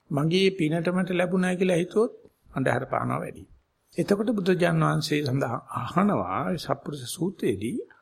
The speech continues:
මේ විදිහට චීවර පිටපත සේනාසන ගිලම්පස වැඩියෙන් ලැබිලා අත්ුක්කන්දර පරවම්බන කරනකොට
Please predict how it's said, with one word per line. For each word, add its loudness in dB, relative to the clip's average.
මේ 2
විදිහට 2
චීවර 2
පිටපත 0
සේනාසන 0
ගිලම්පස -4
වැඩියෙන් 0
ලැබිලා 0
අත්ුක්කන්දර -2
පරවම්බන 0
කරනකොට 0